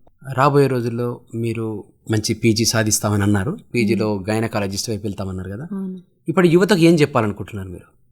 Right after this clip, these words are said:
Speaker 2: మంచిగా చదవాలి. మా డాడీ నాకు ఒకటే చెప్తూ ఉండేవారు, "ట్వంటీ ఇయర్స్, ఆ, కష్టపడితే ఇంకా సిక్స్టీ ఇయర్స్ చాలా ఈజీ లైఫ్ ఉంటది, రిలీఫ్ ఉంటది. అదే నువ్వు ట్వంటీ ఇయర్స్ చాలా ఈజీగా ఉండాలి అని అనుకుంటే మాత్రం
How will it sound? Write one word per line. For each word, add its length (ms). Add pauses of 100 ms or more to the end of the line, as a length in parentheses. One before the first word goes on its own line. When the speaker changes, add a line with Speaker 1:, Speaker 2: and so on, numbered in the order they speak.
(140)
Speaker 2:
మంచిగా 360
చదవాలి. 680 (460)
మా 140
డాడీ 300
నాకు 220
ఒకటే 260
చెప్తూ 340
ఉండేవారు, 500
"ట్వంటీ 420
ఇయర్స్, 440
ఆ, 260
కష్టపడితే 960 (180)
ఇంకా 440
సిక్స్టీ 340
ఇయర్స్ 640
చాలా 500 (400)
ఈజీ 240
లైఫ్ 280
ఉంటది, 320
రిలీఫ్ 460
ఉంటది. 480 (120)
అదే 240
నువ్వు 320
ట్వంటీ 420 (240)
ఇయర్స్ 480
చాలా 560
ఈజీగా 460
ఉండాలి 520 (320)
అని 140
అనుకుంటే 380
మాత్రం 420